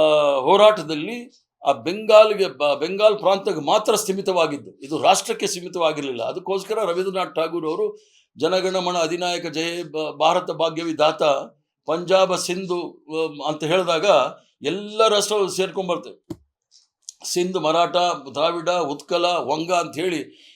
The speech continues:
ಇಡೀ ರಾಷ್ಟ್ರವನ್ನ ಸೇರಿಸ್ಕೊಂಡು ರಾಷ್ಟ್ರಗೀತೆ ಆಗುತ್ತೆ ವಿನಃ ಕೇವಲ ಒಂದು ಧರ್ಮ ಅಥವಾ ಒಂದು ಜಾತಿ ಅಥವಾ ಒಂದು ಭಾಷೆ ಇಟ್ಕೊಂಡು ಮಾಡಿ, ಯಾಕಂದ್ರೆ ಕರ್ನಾಟಕ ರಾಜ್ಯದಲ್ಲೂ ಸಹ ನಮ್ಗೆ, ಆ, ಕ-, ನಮ್ಗೆ ರ-, ರಾಜ್ಯಗೀತೆ ಇದೆ, ನಾಡಗೀತೆ ಇದೆ,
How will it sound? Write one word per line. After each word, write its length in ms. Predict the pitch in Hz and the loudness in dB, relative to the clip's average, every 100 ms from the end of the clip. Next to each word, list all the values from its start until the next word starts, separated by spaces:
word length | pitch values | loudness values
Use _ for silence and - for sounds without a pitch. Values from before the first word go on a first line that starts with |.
| _ | _
ಇಡೀ 340 | 135 160 226 226 | -12 -8 -6 2
ರಾಷ್ಟ್ರವನ್ನ 520 | 180 185 185 208 190 | 4 4 2 -2 0
ಸೇರಿಸ್ಕೊಂಡು 560 | 165 175 185 - 165 156 | 0 -2 -2 -4 -4 -2
ರಾಷ್ಟ್ರಗೀತೆ 460 | 170 165 165 156 | -4 -6 -10 -4
ಆಗುತ್ತೆ 340 | 160 151 156 151 | -4 -4 -6 -8
ವಿನಃ 360 | 143 160 175 127 - - - | -4 0 -2 -2 -10 -12 -6
ಕೇವಲ 240 | 175 190 185 | 0 2 2
ಒಂದು 260 | 170 147 | 0 -2
ಧರ್ಮ 260 | 131 170 190 | 0 2 2
ಅಥವಾ 280 | 196 175 165 | 0 0 -4
ಒಂದು 220 | 156 135 | -6 -2
ಜಾತಿ 360 | 151 175 180 | 0 0 0
ಅಥವಾ 180 | 190 185 | -2 -4
ಒಂದು 140 | 160 147 | -6 -2
ಭಾಷೆ 720 | 139 165 - 165 120 - _ - | 2 2 2 0 -2 -12 _ -14
ಇಟ್ಕೊಂಡು 320 | 147 180 170 | -6 -4 -2
ಮಾಡಿ, 180 | 160 160 | -2 -2
ಯಾಕಂದ್ರೆ 260 | 160 196 | -2 -4
ಕರ್ನಾಟಕ 400 | 185 185 208 214 | -2 0 0 2
ರಾಜ್ಯದಲ್ಲೂ 420 | 196 202 196 220 214 | 4 2 2 -2 -2
ಸಹ 280 | 196 196 | 0 0
ನಮ್ಗೆ, 640 | 202 185 185 185 160 - _ - 160 | 0 -4 -4 -2 -4 -6 _ -4 0
ಆ, 340 | 160 160 147 | 2 0 -2
ಕ-, 380 | 143 160 156 143 | -4 -2 -2 -4
ನಮ್ಗೆ 260 | 156 165 160 | -8 -6 -4
ರ-, 460 | 151 147 139 135 | -4 -2 -4 -2
ರಾಜ್ಯಗೀತೆ 500 | 165 175 214 190 190 | -2 -2 -4 -6 -4
ಇದೆ, 260 | 165 123 120 | -6 -8 -4
ನಾಡಗೀತೆ 500 | 147 196 202 208 185 | 0 2 0 -2 -2
ಇದೆ, 560 | 165 110 - _ _ | -2 -6 -14 _ _